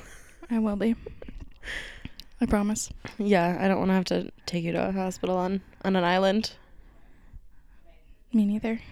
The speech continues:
Speaker 2: Be definitely a new <laughs> experience, that's for sure.
Speaker 1: Yeah, I
Speaker 2: What
Speaker 1: think
Speaker 2: did you guys do? Oh, well, we took Emily to the E R. <laughs>
Speaker 1: Wouldn't be the first time I'm gonna go to the E R on a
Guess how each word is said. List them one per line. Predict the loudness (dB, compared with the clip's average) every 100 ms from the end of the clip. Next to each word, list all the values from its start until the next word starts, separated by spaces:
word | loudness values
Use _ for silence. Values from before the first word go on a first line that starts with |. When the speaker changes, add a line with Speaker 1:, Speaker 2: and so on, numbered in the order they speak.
| -2
Speaker 2:
Be | 6 6
definitely | 6 10 10 10 8
a |
new | 6
<laughs> | 2
experience, | 2 6 8 10 10 8
that's | 4 2
for | 4 4
sure. | 6 6 6 4
Speaker 1:
Yeah, |
I | -2 -2 0
Speaker 2:
What |
Speaker 1:
think | 8
Speaker 2:
did | 10 12
you | 10
guys | 10 8
do? | 8 8 10
Oh, | 12 12
well, | 12 10 10
we | 8
took | 6 6
Emily | 8 8
to | 8
the | 4 2
E |
R. | 2 8 8 8 2 -12 -12
<laughs> | -14 -14 0
Speaker 1:
Wouldn't | 2 2
be | 0
the |
first | 0 0 2
time | 4 4
I'm |
gonna | 4 2
go | 2
to | 2
the | 2
E | 2 2
R | 4
on | 6 6
a | 6